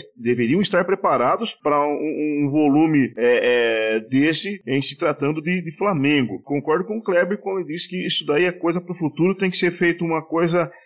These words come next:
é, é, um pouco mais de cautela pra não acabar queimando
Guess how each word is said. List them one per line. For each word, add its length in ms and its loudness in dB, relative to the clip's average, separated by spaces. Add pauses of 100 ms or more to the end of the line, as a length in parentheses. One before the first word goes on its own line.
(120)
é, 380 2
é, 40 2
um 580 -6 (100)
pouco 180 -2
mais 220 2
de 80 -8
cautela 840 0 (320)
pra 640 2
não 240 0
acabar 840 0 (180)
queimando 800 4